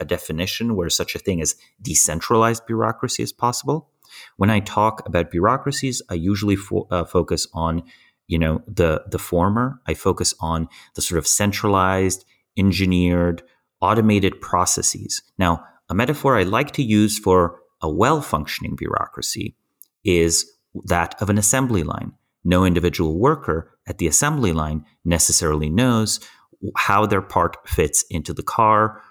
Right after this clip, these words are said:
or into the laptop that is assembled there. However, at the end of it, you still have a finished physical product. Someone had to design that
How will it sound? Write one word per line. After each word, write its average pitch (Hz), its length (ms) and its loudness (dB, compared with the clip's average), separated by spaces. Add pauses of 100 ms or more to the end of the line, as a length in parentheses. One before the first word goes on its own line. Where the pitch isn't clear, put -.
(100)
or 110 180 -2
into 85 220 -2
the 80 100 -2
laptop 87 680 -2
that 71 120 -4
is 73 100 -6
assembled 90 500 0
there. - 240 -10 (480)
However, 107 500 0
at 87 160 -2
the 87 120 0
end 131 120 2
of 87 100 2
it, 117 220 0
you 104 120 -4
still 107 240 0
have 104 320 0
a 92 60 -4
finished 110 460 0
physical 107 460 -4
product. - 540 -2 (280)
Someone 120 400 4
had 95 320 -2
to 90 260 2 (220)
design 98 480 2
that 78 160 0